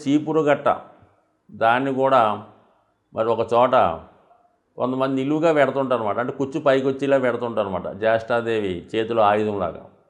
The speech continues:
ఎట్టి పరిస్థితుల్లో కూడా కుచ్చు అరిగిపోతే ఇంకోటి కొనుక్కుంటాం, ఏం పోయింది. అందువల్ల ఎప్పుడు కూడా అది నిలువుగా కరెక్ట్గా పెట్టాలి తప్ప కుచ్చు పైకి వచ్చే విధంగా మాత్రం ఎట్టి పరిస్థితుల్లో కూడా పెట్టలేదు. ఇవన్నీ కూడా అలక్ష్మి కారణాలు అన్నమాట.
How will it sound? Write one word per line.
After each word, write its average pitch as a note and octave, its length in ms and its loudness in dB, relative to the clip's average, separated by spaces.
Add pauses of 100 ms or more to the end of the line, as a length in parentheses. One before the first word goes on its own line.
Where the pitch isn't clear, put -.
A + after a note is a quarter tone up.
(100)
ఎట్టి A2 240 -4
పరిస్థితుల్లో A#2+ 600 -4
కూడా A#2+ 140 -6
కుచ్చు G#2+ 320 -6
అరిగిపోతే A#2+ 380 -2
ఇంకోటి A2 240 -6
కొనుక్కుంటాం, A2 520 -6
ఏం G#2 200 -6
పోయింది. G2+ 640 -8 (400)
అందువల్ల G#2+ 360 -2
ఎప్పుడు A2+ 260 -4
కూడా A2+ 560 -2 (560)
అది F#2+ 380 -4
నిలువుగా B2+ 420 -2
కరెక్ట్గా B2+ 460 -2
పెట్టాలి A#2+ 400 -2
తప్ప A2+ 200 -4
కుచ్చు B2 340 -12
పైకి A#2 300 0
వచ్చే A#2 220 -6
విధంగా A2 340 -4
మాత్రం A2 320 -6
ఎట్టి G#2 220 -6
పరిస్థితుల్లో G#2 420 -6
కూడా G#2+ 140 -6
పెట్టలేదు. G2+ 460 -8
ఇవన్నీ G#2+ 300 -10
కూడా D#3+ 220 -2
అలక్ష్మి C#3+ 480 -4
కారణాలు C3+ 500 2
అన్నమాట. G2+ 220 -4